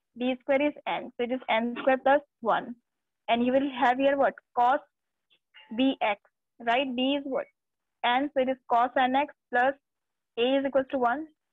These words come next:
Okay, now B. B will be what? N sine N X. Okay, plus similarly, it will be e to the power minus x. Again, one plus n square. Okay, this time your A is equals to what? Minus one, right?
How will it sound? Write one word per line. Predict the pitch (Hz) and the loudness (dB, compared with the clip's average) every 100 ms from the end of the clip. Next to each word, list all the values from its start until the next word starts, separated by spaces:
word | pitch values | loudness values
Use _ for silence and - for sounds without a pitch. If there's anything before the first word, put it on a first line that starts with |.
| _ 240 | _ -10
Okay, | 247 320 349 | -2 -2 0
now | 240 | -2
B. | 233 262 240 202 _ _ - | 0 0 -2 -4 _ _ -8
B | 262 269 | -4 -2
will | 285 | 0
be | 294 | 2
what? | 254 - _ _ _ _ - | 0 -2 _ _ _ _ -4
N | 226 254 339 339 _ _ _ - - | -2 -2 -4 -10 _ _ _ -10 0
sine | 240 233 269 - - | 2 2 -2 -8 -4
N | 220 226 247 | 0 0 -2
X. | 202 135 - _ _ _ _ _ _ _ - | -4 -6 -8 _ _ _ _ _ _ _ -2
Okay, | 240 269 320 339 _ | 0 4 2 0 _
plus | 247 214 - 254 | 2 2 2 -2
similarly, | 254 269 285 | 2 2 4
it | 294 285 | 2 2
will | 285 | 0
be | 277 | 0
e | 240 | -2
to | 247 | -4
the | 254 | 0
power | 269 | 0
minus | 262 208 220 269 269 | 2 -2 -2 -4 0
x. | 277 _ _ _ _ _ _ | -2 _ _ _ _ _ _
Again, | 226 254 294 262 | -2 2 2 4
one | 233 240 247 | 2 0 0
plus | 262 285 _ 202 | 0 0 _ -4
n | 214 233 | -4 -6
square. | - 202 262 _ _ - 233 | -6 -4 -4 _ _ -8 -6
Okay, | 240 302 339 - _ _ - | 2 2 2 -8 _ _ 0
this | 262 262 | 0 2
time | 294 294 | 0 2
your | 302 277 - | 2 2 2
A | 247 285 | 2 2
is | 277 | 0
equals | 277 285 277 | 0 -2 0
to | 277 | 0
what? | 160 - _ _ - | 0 -2 _ _ -2
Minus | 240 247 247 247 | 0 2 -2 -4
one, | - - _ _ | -10 -12 _ _
right? | 226 247 | 0 0